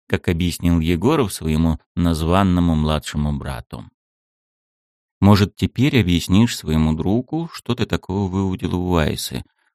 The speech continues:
Уже лежа на широкой кровати поверх одеяла, спросил попаданец, глядя на раздевающуюся подругу.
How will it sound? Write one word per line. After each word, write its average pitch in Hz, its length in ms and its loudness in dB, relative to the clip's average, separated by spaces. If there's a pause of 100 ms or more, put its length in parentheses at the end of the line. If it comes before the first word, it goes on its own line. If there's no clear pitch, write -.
(100)
Уже 90 220 2
лежа 87 340 4
на 82 120 4
широкой 82 440 -2
кровати 82 460 -2
поверх 80 460 -4
одеяла, 85 420 -2
спросил 80 520 -6
попаданец, 85 680 0
глядя 78 360 -2
на 80 120 2
раздевающуюся 80 840 -4
подругу. - 480 -8